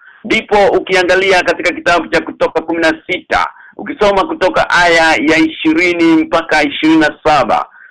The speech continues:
Mungu akaghadhibika sana na akaweza kuona hawa watu uni-, wanafanya kinyume, akiwaambia, "Leo mu-,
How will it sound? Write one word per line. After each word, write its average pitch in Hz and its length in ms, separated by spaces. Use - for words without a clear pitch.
Mungu 196 880
akaghadhibika 170 1500
sana 139 440
na 170 180
akaweza 185 880
kuona 185 420
hawa 196 500
watu 190 260
uni-, 160 540
wanafanya 190 640
kinyume, 185 680
akiwaambia, 208 800
"Leo 214 720
mu-, 185 220